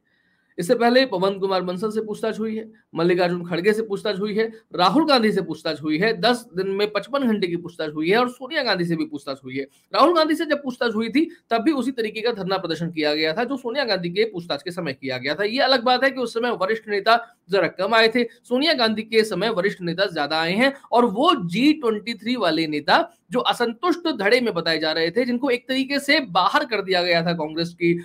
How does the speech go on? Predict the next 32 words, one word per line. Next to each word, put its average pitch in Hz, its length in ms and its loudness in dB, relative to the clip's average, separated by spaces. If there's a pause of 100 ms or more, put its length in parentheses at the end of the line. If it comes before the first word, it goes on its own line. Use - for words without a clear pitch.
(140)
अ, 165 140 6
रूलिंग 170 380 2
पार्टी 165 360 0
से, 180 340 4 (380)
उन 330 200 4
लोगों 339 300 2
को 294 180 6
भी 170 240 -2 (320)
इस 277 220 0
बार 208 240 6
बुलाया 180 400 4
गया, 151 380 2 (140)
यानी 233 180 2
कि 285 80 4
जिन्हें 240 320 2
आपने 240 320 2
दरकिनार 277 460 4
कर 214 160 2
दिया, 185 460 4
उनकी 226 240 -2
आवश्यकता 247 580 2
आपको - 480 2
पड़ी। 156 280 0
यानी 285 180 2
कि 320 140 4
जी 226 220 2
ट्वेंटी 240 320 -2
थ्री 233 140 -2
वाले 208 240 -2
नेताओं 190 300 0
की 202 100 -2
आवश्यक-, 175 480 -4